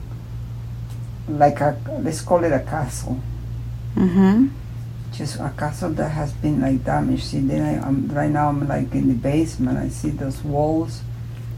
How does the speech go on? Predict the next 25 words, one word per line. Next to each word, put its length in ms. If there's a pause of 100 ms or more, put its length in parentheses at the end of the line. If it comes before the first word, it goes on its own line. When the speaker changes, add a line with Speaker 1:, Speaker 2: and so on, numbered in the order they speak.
(340)
Speaker 1:
and 240
I 160
see, 580 (140)
um, 460 (1900)
like, 200
I'm 160
gonna 220
go 280
up. 220 (340)
Yeah, 120
and 160
I 100
saw, 220
like, 220
a 60
little 380
person, 460
a 80
dark 420
person 400
walking 340
in 140
front 300
of 100
me, 260